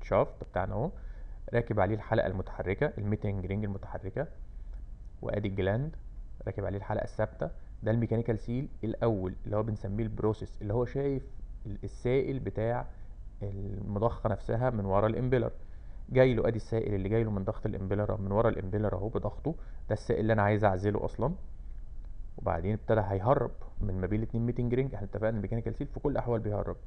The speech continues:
لكن هي الكمية قد ايه؟ طب لما يهرب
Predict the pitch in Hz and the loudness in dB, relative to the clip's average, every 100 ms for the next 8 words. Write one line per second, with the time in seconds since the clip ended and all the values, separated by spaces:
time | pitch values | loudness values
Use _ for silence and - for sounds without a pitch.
0 | - 107 101 101 101 107 117 117 - 101 | -4 -4 -4 -6 -6 -4 -2 -4 -4 -2
1 | 107 120 123 120 120 - - - - - | 2 2 2 0 -2 -4 -8 -8 -8 -8
2 | - 95 98 117 107 92 98 117 | -8 -2 2 4 4 2 2 2